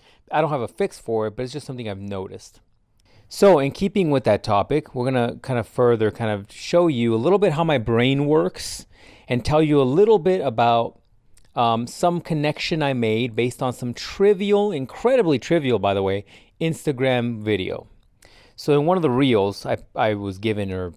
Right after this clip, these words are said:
came up on my feed or whatnot was this very cool little visual kind of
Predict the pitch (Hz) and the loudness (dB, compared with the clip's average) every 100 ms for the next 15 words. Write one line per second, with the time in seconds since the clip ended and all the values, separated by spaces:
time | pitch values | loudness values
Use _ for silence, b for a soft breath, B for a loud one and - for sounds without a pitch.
0 | - - 107 98 104 95 92 113 104 95 | -8 -6 -6 -6 -6 -6 -8 -6 -6 -4
1 | 87 95 95 95 - B B - 180 156 | -6 -6 -6 -8 -10 B B -6 -4 0
2 | 226 247 - 226 214 190 160 117 156 165 | 2 2 0 0 4 4 2 2 2 2
3 | 135 160 147 143 - _ - 147 139 127 | 2 2 2 0 -6 _ -10 -6 -2 -2
4 | 117 107 | -2 -6